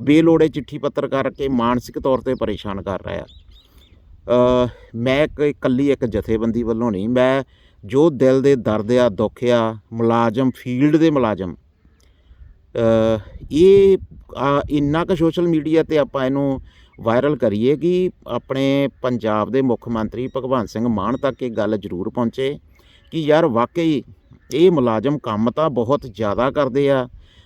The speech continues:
ਸਭ ਤੋਂ ਵੱਧ ਕੰਮ ਇਹ ਫੀਲਡ ਵਾਲੇ ਮੁਲਾਜ਼ਮ ਕਰਦੇ ਆ। ਪਰ ਇਹਨਾਂ ਨੂੰ ਇਹਨਾਂ ਦਾ ਬਣਦਾ ਮਾਣ ਸਤਿਕਾਰ, ਬਣਦੀ ਫੈਸਿਲਿਟੀ, ਬਣਦਾ ਹੱਕ ਨਹੀਂ ਇਹਨਾਂ ਨੂੰ ਮਿਲਦਾ ਪਿਆ। ਤੇ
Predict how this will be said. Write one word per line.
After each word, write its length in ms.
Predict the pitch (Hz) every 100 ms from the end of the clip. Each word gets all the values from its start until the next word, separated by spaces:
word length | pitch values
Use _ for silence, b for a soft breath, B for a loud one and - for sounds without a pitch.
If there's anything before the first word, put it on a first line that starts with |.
| b
ਸਭ 260 | - 113
ਤੋਂ 160 | - 160
ਵੱਧ 300 | 107 127 135
ਕੰਮ 300 | - 151 151
ਇਹ 80 | 151
ਫੀਲਡ 340 | 131 113 110
ਵਾਲੇ 140 | 123 131
ਮੁਲਾਜ਼ਮ 420 | 131 123 120 131
ਕਰਦੇ 400 | 123 107 113 117
ਆ। 160 | 107 110 - b b b b -
ਪਰ 220 | 143 156 131
ਇਹਨਾਂ 280 | 135 147
ਨੂੰ 240 | 143 139 139
ਇਹਨਾਂ 180 | 135 131
ਦਾ 100 | 135
ਬਣਦਾ 460 | 107 104 92 120
ਮਾਣ 260 | 127 113 110
ਸਤਿਕਾਰ, 600 | 110 - - 101 98 98 - 107
ਬਣਦੀ 720 | 101 120 120 107 139 143 139 - B B -
ਫੈਸਿਲਿਟੀ, 540 | 131 - 120 131 147
ਬਣਦਾ 420 | 139 113 113 117 127
ਹੱਕ 400 | - 113 110 139
ਨਹੀਂ 160 | 117
ਇਹਨਾਂ 140 | 95 98
ਨੂੰ 120 | 107
ਮਿਲਦਾ 320 | 98 85 85
ਪਿਆ। 220 | 80 69 - _ - b b b b b b -
ਤੇ 540 | 117 117 113 110 98